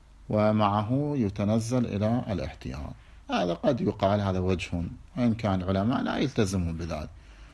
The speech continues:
وفليكن ما أكثر الروايات المخالفة للقواعد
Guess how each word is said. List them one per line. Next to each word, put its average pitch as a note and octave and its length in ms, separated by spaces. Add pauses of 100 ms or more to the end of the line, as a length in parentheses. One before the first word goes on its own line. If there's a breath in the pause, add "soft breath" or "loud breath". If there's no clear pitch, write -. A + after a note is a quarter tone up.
(140 soft breath)
وفليكن A#2+ 580
ما G2+ 320
أكثر F#2 420 (1000 soft breath)
الروايات F#2+ 680
المخالفة A#2 800
للقواعد F#2 1080